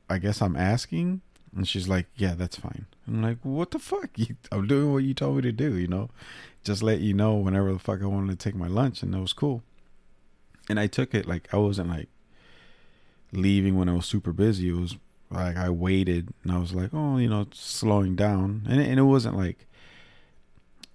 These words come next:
it wasn't like a super busy at a mall type deal. It was, like, at a warehouse, and you had to know where you were going, and, like, the people would show up and they would have big orders, you know?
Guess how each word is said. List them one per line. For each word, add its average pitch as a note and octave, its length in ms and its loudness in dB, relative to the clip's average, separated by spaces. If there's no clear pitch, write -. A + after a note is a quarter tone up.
it G#2 120 2
wasn't A2 420 4
like F2+ 440 -2
a F2 640 -6
super G2 480 0
busy F2+ 720 0
at F2+ 140 -4
a F2 80 -2
mall F2 400 0
type F2 400 -6
deal. F#2 380 -2
It - 80 -6
was, F2 280 -4
like, E2 240 -8
at F2 100 -6
a E2 60 -8
warehouse, F#2+ 760 -2
and E2+ 320 -8
you F2+ 160 -4
had F#2 200 -2
to F2 120 -2
know F#2 600 0
where F#2+ 260 2
you G#2+ 180 4
were A2 100 2
going, A#2 560 0
and, F2+ 160 -2
like, F2 140 -2
the - 80 -8
people G2 260 -4
would E2 120 -6
show F2 340 -4
up F2 320 -4
and E2 160 -8
they E2+ 100 -4
would E2+ 120 -4
have E2+ 240 -4
big F2 160 0
orders, F2+ 520 -2
you F2+ 100 -4
know? F2+ 220 -4